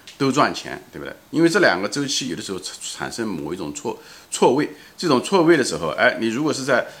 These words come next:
呃，比方说在股市中牛市的时候，到你觉得差不多了，你就把它卖掉，对不对？那么正好，如果房地产这时候还是比较低的时候，不一定说一直是熊市，当然是熊市是最好的时候，那你也买了这个房子，对不对？买，付了一部分首付，再贷款，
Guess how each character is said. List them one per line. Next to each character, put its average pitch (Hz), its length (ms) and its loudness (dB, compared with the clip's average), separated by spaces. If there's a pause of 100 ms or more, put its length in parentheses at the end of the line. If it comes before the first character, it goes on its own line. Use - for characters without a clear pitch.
(360)
呃， 87 380 0 (320)
比 98 80 -8
方 101 120 -2
说 117 120 -4
在 - 40 -6
股 73 140 -12
市 113 160 -10
中 101 220 -6
牛 73 180 -6
市 120 160 -10
的 92 80 -6
时 71 100 -12
候， 65 120 -12
到 - 180 -4 (200)
你 76 140 -10
觉 92 140 -8
得 120 140 -2
差 - 240 -4
不 120 60 -8
多 127 140 0
了， 123 160 -2
你 78 80 -8
就 92 60 -8
把 85 100 -6
它 85 80 -8
卖 110 220 -2
掉， - 220 -8
对 - 80 -12
不 117 80 -10
对？ 107 80 -6
那 127 120 -2
么 104 200 -4 (180)
正 127 100 -8
好， 101 140 -8
如 98 80 -8
果 107 80 -6
房 95 220 -6
地 123 40 -8
产 80 220 -10
这 98 80 -12
时 92 80 -12
候 73 80 -10
还 95 140 -12
是 95 80 -14
比 - 80 -18
较 - 180 -8
低 110 160 -6
的 107 80 -6
时 - 120 -10
候， - 100 -12
不 127 120 -8
一 135 60 -2
定 143 100 0
说 135 240 -2 (720)
一 170 180 -2
直 147 160 -4
是 156 140 -4
熊 92 220 -6
市， - 80 -10
当 160 120 6
然 147 80 4
是 143 120 -4
熊 113 160 -2
市 147 120 -6
是 127 100 -10
最 120 180 -2
好 60 140 -8
的 - 80 -12
时 73 80 -12
候， 64 100 -10
那 95 80 -4
你 98 120 0
也 101 80 -4
买 78 180 -4
了 78 100 -6
这 92 60 -8
个 85 80 -4
房 62 260 -8
子， 87 200 -8
对 71 80 -12
不 76 60 -10
对？ 67 140 -8 (340)
买， 73 220 -8 (360)
付 104 120 -12
了 107 60 0
一 104 40 -4
部 98 80 -8
分 104 120 -6
首 71 220 -8
付， 90 100 -14
再 82 140 -8
贷 101 180 -2
款， 60 260 -12